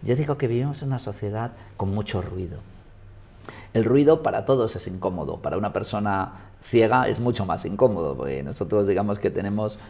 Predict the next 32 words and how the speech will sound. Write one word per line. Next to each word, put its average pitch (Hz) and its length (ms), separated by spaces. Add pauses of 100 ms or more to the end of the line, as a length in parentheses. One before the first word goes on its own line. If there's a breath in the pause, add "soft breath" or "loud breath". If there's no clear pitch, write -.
(100)
eh, 85 500
que 87 280
escuchamos 98 720 (100)
mucho 101 280
más 107 220
porque 95 320 (140)
nos 71 180
falta 87 320
el 71 140
sentido 78 640
tan 92 160
potente 87 420
como 82 180
es 85 80
la - 100
vista, - 380
¿no? - 140 (400 loud breath)
Entonces, 147 360 (340 loud breath)
ese 151 260
ruido 151 300
no 147 120
es 135 60
solo 123 280
el 107 60
ruido 107 260
acústico, 98 640 (240)
sino 92 280
también 113 280
es 120 120
el 107 100
ruido 113 300
visual, 95 600